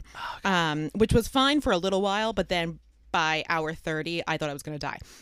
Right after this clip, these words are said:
Speaker 2: Um, anyway, so we go into the O R. They try, they replace the epidural with another thing. That doesn't work. And then they had to do it again.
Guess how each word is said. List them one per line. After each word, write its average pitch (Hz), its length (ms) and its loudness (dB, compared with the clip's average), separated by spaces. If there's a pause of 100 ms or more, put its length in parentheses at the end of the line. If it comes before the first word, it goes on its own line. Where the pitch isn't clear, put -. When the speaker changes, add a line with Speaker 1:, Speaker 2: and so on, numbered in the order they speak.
(200)
Speaker 2:
Um, 180 400 4 (120)
anyway, 185 300 4
so 220 100 -2
we 220 60 0
go 262 240 4
into 214 680 4 (120)
the 208 120 2
O 190 120 6
R. 147 280 2 (140)
They 185 100 -2
try, 185 520 0
they 180 120 2
replace 196 640 0 (200)
the - 80 0
epidural 175 440 0
with 165 120 -4
another 160 220 -2
thing. 151 340 -2 (680)
That - 180 -2
doesn't 175 220 0
work. 151 180 -4 (180)
And 185 140 -4
then 165 140 -2
they 165 100 -4
had 175 100 -4
to 156 60 -8
do 170 140 -8
it 170 40 -6
again. 156 360 -4